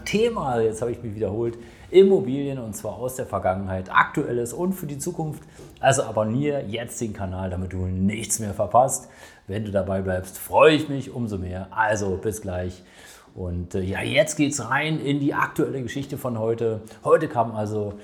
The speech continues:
ein Anruf rein von einer jungen Dame, die, naja, so ein bisschen gebrochen Deutsch spr-, äh, sprach, aber das ist erstmal egal. Ich habe sie verstanden.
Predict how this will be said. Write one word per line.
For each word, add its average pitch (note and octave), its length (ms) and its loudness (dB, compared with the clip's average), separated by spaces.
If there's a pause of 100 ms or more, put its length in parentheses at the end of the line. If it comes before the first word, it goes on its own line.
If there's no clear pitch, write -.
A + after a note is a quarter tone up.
(220)
ein G2 300 -8
Anruf C3 580 4
rein C3+ 300 -4
von A#2+ 160 -6
einer A2 120 -8
jungen A2 280 -2
Dame, B2 360 2
die, A2 320 0 (220)
naja, B2 380 0
so B2 80 0
ein B2+ 40 -4
bisschen C#3 220 -4
gebrochen A2+ 500 6
Deutsch A2+ 380 -2 (260)
spr-, G2+ 280 -10
äh, A#2+ 80 -4
sprach, D3 500 10
aber A#2+ 520 0 (600)
das G2+ 220 0
ist - 120 -6
erstmal G2 360 -2
egal. A2 260 6
Ich D3+ 100 2
habe E3 140 6
sie D3+ 260 4
verstanden. D#3 680 2